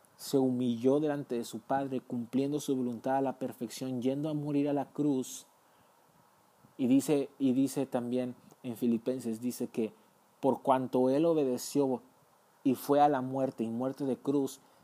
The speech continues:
dice, Dios le ha dado un nombre por sobre todo nombre. Y ese es un principio básico que, que aplica en nuestra vida. Cuando tú y yo morimos a nosotros mismos, a nuestros sueños, a nuestras formas,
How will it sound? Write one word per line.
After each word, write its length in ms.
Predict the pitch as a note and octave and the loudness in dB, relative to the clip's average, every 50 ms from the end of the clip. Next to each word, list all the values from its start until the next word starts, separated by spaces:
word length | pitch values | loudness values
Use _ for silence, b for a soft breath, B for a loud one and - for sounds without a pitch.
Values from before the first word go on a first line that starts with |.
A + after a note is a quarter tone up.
| b - | b -2
dice, 320 | C3 B2+ B2 - A#2 A2 A2 A2 A2+ | -2 0 0 2 0 0 -2 -2 0
Dios 340 | C3 C#3+ C#3+ C#3+ D3+ D3 - | 2 4 4 4 4 2 0
le 120 | D#3 D3+ | 0 0
ha 20 | D3+ | 2
dado 220 | D#3 C#3+ D3 C#3+ | 0 0 0 0
un 180 | C3+ C3+ C#3 C#3+ | -2 -2 -2 -2
nombre 320 | D3 C#3+ C3+ B2 B2 A#2 | -2 -2 -2 -4 -6 -8
por 180 | - - A2+ - | -6 -6 -8 -6
sobre 360 | - - B2+ A#2 A2+ A2+ G#2+ | -6 -6 -4 -4 -4 -6 -8
todo 380 | - - - B2+ B2 A#2 A#2 | -8 -6 -6 -4 -4 -4 -6
nombre. 480 | A2+ A2+ A2+ A2+ A2 A2 G2 F2+ - - _ _ _ _ _ _ _ _ _ _ _ _ _ _ _ _ _ _ _ _ - | -8 -8 -8 -8 -8 -10 -14 -16 -18 -20 _ _ _ _ _ _ _ _ _ _ _ _ _ _ _ _ _ _ _ _ -2
Y 120 | - C#3 | 0 2
ese 100 | C#3 D3+ | 2 2
es 140 | E3 - - | 0 -2 -2
un 100 | D#3+ D3 | -4 -4
principio 600 | - D3+ D#3 C#3+ B2+ - C#3+ C3 - - C#3 B2 | 0 -2 -2 -2 -2 -2 -4 -2 0 0 0 0
básico 580 | A2+ A#2 B2+ C#3 C3+ - C3+ - - A#2 A2+ A2 b b b b b _ _ _ _ - | 2 0 0 0 0 -4 -10 -10 -8 -8 -8 -8 b b b b b _ _ _ _ -4
que, 120 | - B2 - - - - | -4 -4 -4 -4 -10 -2
que 100 | - C3 | -2 -2
aplica 440 | A#2+ - - - C#3+ C#3+ - - C3 | -2 -2 -2 0 0 0 0 -2 -6
en 60 | B2+ | -6
nuestra 320 | B2 A#2 - - A#2+ A2+ | -6 -8 -8 -6 -6 -4
vida. 260 | G#2 A2+ A2 G#2 G2+ G2+ | -4 -4 -4 -6 -6 -8
Cuando 300 | - B2 A#2 A#2+ A#2+ A#2 | -6 -6 -6 -6 -6 -10
tú 280 | - - C#3+ C#3+ D#3 | -6 -2 0 2 2
y 160 | E3+ E3+ D#3+ | 2 2 0
yo 160 | C3+ D3 D3 C#3 | 0 0 0 0
morimos 840 | C3+ B2+ B2 A#2+ A#2 B2 C#3+ D#3 D#3+ C#3+ A#2 A#2 A2+ - - - _ B B B B B B B | -2 -2 -2 0 0 0 0 0 -2 -4 -6 -6 -10 -12 -16 -16 _ B B B B B B B
a 140 | - A#2+ | -6 -6
nosotros 460 | A#2 A2+ - C#3 B2+ - D3 D3 - C#3 | -4 -2 -4 -4 -4 -4 -6 -6 -6 -6
mismos, 440 | C#3 C#3 C3 B2 C3 A#2+ A2 - _ - | -6 -6 -6 -8 -10 -12 -12 -14 _ -14
a 100 | A#2+ A2 | -12 -12
nuestros 380 | A#2+ A#2 - - - A#2 - | -12 -12 -12 -10 -10 -10 -10
sueños, 520 | - - B2+ C3 C3+ C3 A#2+ A2+ A#2 - - b b b b b b b | -8 -8 -8 -6 -6 -8 -8 -10 -12 -14 -18 b b b b b b b
a 100 | A#2+ A#2+ | -6 -6
nuestras 540 | B2 B2+ A#2+ - - - A#2+ G#2+ - - - | -4 -4 -6 -8 -6 -6 -6 -6 -6 -8 -8
formas, 520 | - C3+ C#3 C#3+ D3 C#3 B2 A#2 - - | -4 -2 -2 0 -2 -4 -6 -8 -10 -14